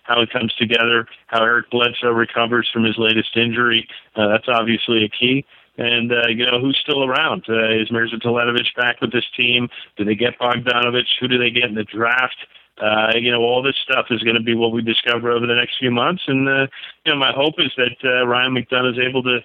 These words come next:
to have success like he has, uh, picking young players and incorporating them in. And that maybe, uh, you know, Earl Watson, coupled with Tyson Chandler and, uh, the veterans on this team and, and the, uh, outlook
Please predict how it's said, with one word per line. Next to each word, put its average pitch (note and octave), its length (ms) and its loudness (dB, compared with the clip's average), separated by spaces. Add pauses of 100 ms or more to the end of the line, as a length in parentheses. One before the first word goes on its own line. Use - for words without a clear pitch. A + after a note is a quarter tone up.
(280)
to A#2+ 400 2
have C3 260 0
success B2+ 400 0
like B2 160 -2
he B2 60 0
has, C3+ 320 0 (160)
uh, A#2 480 0
picking A#2 420 0 (280)
young B2+ 280 0
players B2 460 0
and A#2+ 100 0
incorporating A#2 640 0
them A2+ 160 2
in. D#3 180 0 (280)
And F#3 100 0
that F#3+ 80 -2
maybe, G3 640 -2
uh, E3 220 0
you E3+ 160 -2
know, D#3+ 160 0
Earl D#3+ 180 0
Watson, D#3 560 0
coupled D#3 320 -2
with C#3 180 0
Tyson C#3 360 0
Chandler D3 520 2
and, A#2+ 220 0 (300)
uh, A2+ 220 2
the A#2 120 0
veterans C3+ 400 -2
on B2+ 200 0
this B2+ 120 -2
team C3+ 320 -2
and, A2+ 120 -2
and A#2 360 0
the, A2+ 340 0
uh, G#2 240 0
outlook C#3 380 0